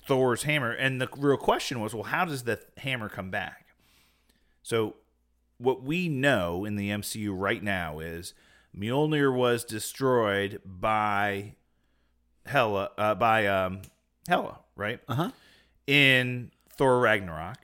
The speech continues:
Speaker 2: Yep.
Speaker 1: Destroyed it, completely shattered.
Speaker 2: Yeah.
Speaker 1: Thor went back in time during Endgame and got an alternate reality version of
Speaker 2: The hammer.
Speaker 1: the Mjolnir and
Speaker 2: Yep.
Speaker 1: brought it back to our current timeline.
Speaker 2: Yep.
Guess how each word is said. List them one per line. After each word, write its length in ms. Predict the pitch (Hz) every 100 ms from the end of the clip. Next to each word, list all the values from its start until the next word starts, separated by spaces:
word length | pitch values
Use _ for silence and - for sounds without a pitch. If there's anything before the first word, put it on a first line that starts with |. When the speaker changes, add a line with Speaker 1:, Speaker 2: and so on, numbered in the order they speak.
| -
Speaker 2:
Yep. 340 | 131 139 - -
Speaker 1:
Destroyed 460 | - - 135 95
it, 300 | 87 - _
completely 760 | - 101 131 113 127 120 117 -
shattered. 600 | - 131 92 80 95 120
Speaker 2:
Yeah. 200 | 127 117 104 _ -
Speaker 1:
Thor 420 | - 156 156 156
went 400 | 143 143 139 113
back 320 | 127 135 160
in 160 | 180 185
time 560 | 165 147 127 113 110 110
during 680 | 127 113 113 113 110 110 -
Endgame 880 | 135 147 110 107 95 92 101 123 127 _ -
and 240 | 113 113
got 580 | 117 110 110 104 - - _ _ _ _ _ _ _ -
an 500 | 117 117 110 110 107 _ _
alternate 520 | 127 160 160 147 139 107 104 _ _ -
reality 560 | 123 123 127 127 123
version 480 | 101 117 123 113 107
of 340 | 101 101 98 - - _ -
Speaker 2:
The 100 | 135
hammer. 300 | 131 107 113
Speaker 1:
the 100 | 120
Mjolnir 680 | 123 120 117 107 98 98 110
and 100 | 120
Speaker 2:
Yep. 100 | 123
Speaker 1:
brought 180 | 135 131
it 160 | 110
back 300 | 127 135 -
to 160 | - 131
our 120 | 117
current 440 | - 143 143 -
timeline. 760 | - 101 95 92 90 90 92 98
Speaker 2:
Yep. 380 | 107 113 147